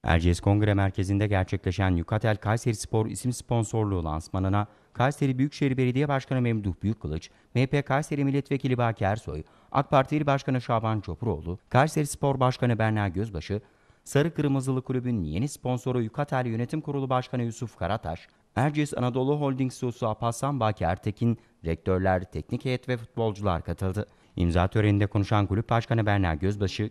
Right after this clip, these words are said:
güzel bir güç birliğini paylaştıklarını ifade etti. Başkan Gözbaşı, kulübe bugüne kadar olan desteklerinden dolayı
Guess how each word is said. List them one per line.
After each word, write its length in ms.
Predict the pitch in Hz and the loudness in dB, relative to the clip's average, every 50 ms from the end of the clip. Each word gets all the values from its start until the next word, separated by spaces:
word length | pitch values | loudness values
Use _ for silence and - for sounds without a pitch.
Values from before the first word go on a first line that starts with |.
| - - | -6 -8
güzel 400 | 95 92 95 110 139 151 151 139 | -6 -6 -2 0 0 0 0 -2
bir 100 | 139 127 | -4 -4
güç 280 | 110 127 151 - - | -4 -6 -8 -6 -2
birliğini 500 | 139 135 123 123 131 131 123 131 131 135 | -2 -2 0 0 0 -2 -2 -2 -2 -4
paylaştıklarını 800 | 131 - 123 120 113 117 117 - - 120 - 123 120 113 107 104 | -2 -2 -2 -2 0 -2 -4 -4 -8 -8 -4 -2 -2 0 0 0
ifade 380 | 85 73 - 78 76 78 85 92 | -2 -2 -2 -4 -4 -4 -2 -4
etti. 260 | 90 - - 104 98 - - _ _ _ _ - | -4 -2 -4 -4 -4 -6 -10 _ _ _ _ 0
Başkan 440 | 80 80 82 - - 90 87 80 78 | 0 0 0 0 -2 -2 0 0 -2
Gözbaşı, 400 | 87 98 95 95 82 - 104 98 | -2 -2 -2 -4 -4 -2 -4 -4
kulübe 420 | - - 110 117 117 123 117 104 | -2 -2 -4 -2 0 0 -2 -2
bugüne 240 | 120 143 156 147 139 | -2 -2 0 0 0
kadar 260 | - 139 123 127 123 | -2 0 0 2 2
olan 320 | 123 117 117 113 110 104 98 | 2 2 2 0 0 0 0
desteklerinden 720 | 101 95 - 110 - - 110 113 110 104 101 107 120 117 | -2 -2 -4 -6 -2 -2 -2 0 0 0 0 0 0 -2
dolayı 280 | 87 73 78 82 92 104 | -4 -4 -4 -4 -4 -6